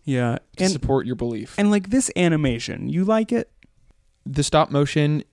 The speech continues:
Speaker 2: is charming when you're a kid and when you're an adult. Like, if you watch them when you're an adult, you're like, "This isn't that great."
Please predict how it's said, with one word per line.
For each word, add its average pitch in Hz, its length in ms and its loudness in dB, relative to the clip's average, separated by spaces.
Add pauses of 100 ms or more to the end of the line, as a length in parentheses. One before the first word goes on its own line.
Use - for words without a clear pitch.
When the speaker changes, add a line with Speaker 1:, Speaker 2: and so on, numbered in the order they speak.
Speaker 2:
is 135 400 2
charming 139 440 0
when 143 120 -2
you're 127 140 0
a 113 40 -2
kid 123 560 -4
and 139 140 -2
when 131 120 0
you're 120 120 -2
an 113 80 -2
adult. 113 480 -4
Like, 147 220 0
if 147 100 -2
you 180 120 0
watch 156 200 2
them 202 80 -4
when 185 100 0
you're 165 120 2
an 139 40 0
adult, 123 240 0
you're 151 80 -2
like, 165 120 -4
"This 403 180 -4
isn't 294 160 -2
that - 160 -6
great." - 240 -10